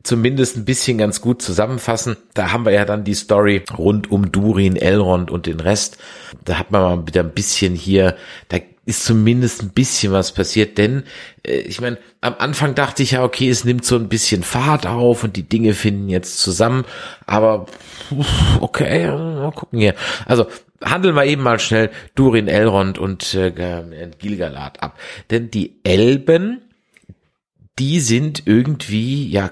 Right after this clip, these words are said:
krank oder ist nur der Baum krank und der Baum ist ihre Lebensenergie? Kannst du das mal vielleicht ein bisschen erklären und warum sind die denn eigentlich dann so krank? Und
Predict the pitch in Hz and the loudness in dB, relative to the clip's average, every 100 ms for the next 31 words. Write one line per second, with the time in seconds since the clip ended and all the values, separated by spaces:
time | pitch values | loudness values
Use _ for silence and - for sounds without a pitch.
0 | _ - - 80 135 214 269 - - - | _ -6 -2 -2 0 -2 -2 -8 -10 -8
1 | 104 104 95 113 104 85 - - 87 147 | -4 -2 -2 -4 0 0 -2 -4 0 0
2 | 214 - 190 196 214 202 143 113 - 110 | -2 -6 -4 -4 -4 -8 -6 -6 -4 -4
3 | 123 120 - 107 80 76 90 127 185 226 | -2 -4 -4 -4 -2 -6 -4 -2 -4 -6
4 | 214 - 196 196 202 202 202 196 208 220 | -10 -10 -8 -6 -4 -6 -8 -6 -4 -6
5 | - - - - - _ - - 143 139 | -10 -20 -20 -20 -20 _ -16 -4 -4 -2
6 | 110 127 - 160 123 123 123 120 117 - | 0 0 0 -2 2 2 2 -2 -2 0
7 | 139 101 101 - 98 127 143 127 104 98 | 0 0 -2 0 2 2 2 0 2 0
8 | 110 151 127 113 110 104 85 98 - 95 | 2 0 -2 -4 -4 -2 0 -2 -2 -4
9 | - 92 92 90 85 - _ _ - - | -2 -2 -2 -6 -8 -10 _ _ -14 -6
10 | 85 87 76 - - - - _ _ - | -6 -6 -10 -16 -16 -20 -20 _ _ -12
11 | 95 | -10